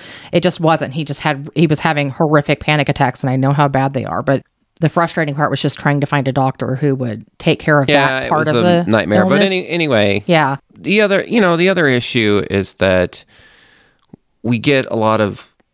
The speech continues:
Speaker 2: people wanting us to talk constantly about serial killers.
Speaker 1: Mm-hmm.
Speaker 2: And I am interested in serial killers. I listen to podcasts on serial killers. I listen to Morbid. I listen to Red Handed. I listen to, uh, Going West, all these, you know, and I'm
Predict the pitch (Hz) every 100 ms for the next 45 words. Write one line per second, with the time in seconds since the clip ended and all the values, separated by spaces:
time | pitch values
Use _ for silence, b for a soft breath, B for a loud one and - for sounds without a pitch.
0 | _ - 95 - 90 98 92 78 - 95
1 | 85 - - - - 85 76 _ - -
2 | 120 113 - 92 104 78 101 - - 151
3 | 104 - - - - - 185 160 147 -
4 | 127 117 - - 170 156 135 - _ -
5 | 117 120 123 101 - 101 95 92 - 78
6 | - 92 120 127 113 - 131 - 156 143
7 | - - - - 87 - 90 92 92 101
8 | 131 123 117 117 117 120 110 98 98 107
9 | 101 104 110 98 98 101 101 98 - 104
10 | - 101 98 B B B B B B B
11 | - 101 110 110 117 120 117 113 113 110
12 | - - - 107 113 113 101 - - 104
13 | 110 120 120